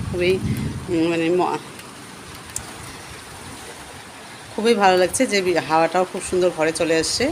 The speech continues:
আর দেখো বৃষ্টি হচ্ছে, আর এদিকে দেখি আমার ছেলে মেয়ে কী করছে,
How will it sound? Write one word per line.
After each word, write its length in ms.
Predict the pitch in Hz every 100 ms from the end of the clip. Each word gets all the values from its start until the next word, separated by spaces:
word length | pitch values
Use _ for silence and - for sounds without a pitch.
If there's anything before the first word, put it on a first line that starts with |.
| 180 - - 147
আর 140 | 147 147
দেখো 160 | 156 208 175
বৃষ্টি 240 | - 185 170
হচ্ছে, 240 | 170 247 320 - - - - 165
আর 60 | 180
এদিকে 200 | 180 190 180
দেখি 140 | 185 190
আমার 120 | 185 -
ছেলে 180 | 175 170
মেয়ে 120 | 175 180
কী 80 | 160
করছে, 240 | 170 -